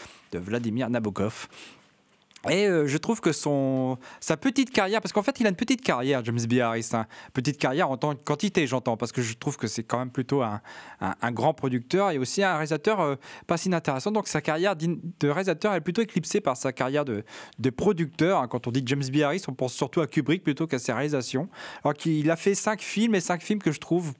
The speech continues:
pas mauvais. Son dernier peut-être plus, plus faible que les autres, mais en général, ses films sont plutôt bons, hein. Et il a pourtant signé, euh, euh, des films marquants, comme, euh, Au poste de combat, qui a été chroniqué dans cette émission il n'y a pas si longtemps que ça,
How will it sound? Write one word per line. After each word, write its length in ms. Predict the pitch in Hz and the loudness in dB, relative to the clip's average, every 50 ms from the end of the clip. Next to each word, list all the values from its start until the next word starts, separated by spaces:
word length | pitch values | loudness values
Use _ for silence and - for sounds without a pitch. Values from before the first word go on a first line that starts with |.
| _ | _
pas 120 | - 180 185 | 0 0 2
mauvais. 400 | 175 156 139 127 143 160 233 - - - - - - - - _ - - - - | 4 2 4 4 2 2 2 -2 -8 -20 -20 -20 -20 -20 -20 _ -20 -20 -12 -6
Son 140 | - 151 147 | -2 -2 0
dernier 300 | 135 156 156 160 170 160 | 2 0 2 2 0 2
peut-être 240 | 143 160 156 151 | 2 2 2 2
plus, 260 | - - 170 151 - - | 0 -2 -2 -2 -4 -6
plus 180 | - - 180 | -2 0 0
faible 320 | 165 - 196 175 170 175 160 | 2 2 2 2 2 0 0
que 120 | - 160 | 2 2
les 200 | 151 156 143 139 | 2 2 4 4
autres, 180 | 170 202 208 - | 2 2 2 0
mais 100 | 170 151 | 0 0
en 120 | 139 131 131 | 2 2 0
général, 460 | 127 135 139 139 139 139 151 208 226 | 0 0 0 0 2 2 0 -2 -2
ses 120 | - - | -4 -4
films 160 | 143 - 190 - | -4 -4 -4 -2
sont 100 | - 147 | -2 -2
plutôt 280 | - 202 - 202 180 | -2 0 2 2 2
bons, 180 | 147 147 185 254 - - - - - - - - | 4 2 0 0 -2 -8 -14 -14 -14 -14 -6 -2
hein. 200 | 135 147 196 214 | 0 0 2 2
Et 240 | 170 139 127 127 127 | 2 2 2 2 2
il 100 | 123 120 | 2 0
a 40 | 123 | 0
pourtant 260 | - - 127 - 156 | -2 -2 -2 -2 -2
signé, 400 | 143 - - 143 139 143 151 151 | -2 -2 -2 0 0 2 2 4
euh, 220 | 147 139 120 117 117 117 - - - - - - - - | 2 2 2 0 -2 -4 -8 -18 -16 -18 -18 -14 -6 -2
euh, 360 | 107 113 117 117 117 117 117 | -2 0 0 0 0 0 0
des 140 | 117 131 135 | 0 0 0
films 160 | - 156 151 | 0 2 2
marquants, 480 | 147 156 156 - - - 262 277 285 | 4 2 2 0 2 2 4 4 4
comme, 220 | - - 175 143 135 | 4 2 0 2 2
euh, 140 | 127 123 127 | 2 2 4
Au 120 | 127 131 | 2 2
poste 280 | 123 - 156 151 - 147 | 2 0 -2 0 0 0
de 100 | 131 135 | 0 0
combat, 480 | 127 - 143 131 143 - 277 294 277 _ | 0 0 2 2 2 2 2 -2 -6 _
qui 120 | - - | -2 -2
a 60 | 131 123 | 0 0
été 220 | 123 - 135 131 | 2 0 0 0
chroniqué 420 | - - - 131 135 127 - 139 | 0 -2 -2 -2 -2 -2 -2 -2
dans 100 | 135 139 | -2 -2
cette 200 | 127 - 127 - | -2 -4 -6 -4
émission 300 | - 120 120 117 - 135 | -2 -2 -2 -2 -2 -2
il 40 | 143 | -2
n'y 40 | 139 | -2
a 40 | 117 | -2
pas 120 | - 117 | -2 -4
si 120 | 113 - 120 | -4 -4 -4
longtemps 240 | 120 117 - 120 | -4 -2 -2 -4
que 80 | 113 - | -2 0
ça, 220 | - 156 190 240 | 0 0 0 0